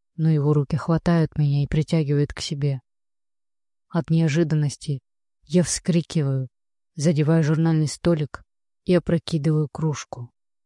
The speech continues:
Посуда вмиг разбивается на мелкие осколки.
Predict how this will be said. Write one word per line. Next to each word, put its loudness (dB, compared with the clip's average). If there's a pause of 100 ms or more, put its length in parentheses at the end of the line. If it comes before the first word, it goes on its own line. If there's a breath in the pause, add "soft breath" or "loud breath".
(680)
Посуда 0
вмиг 2
разбивается 0
на 2
мелкие -4
осколки. -8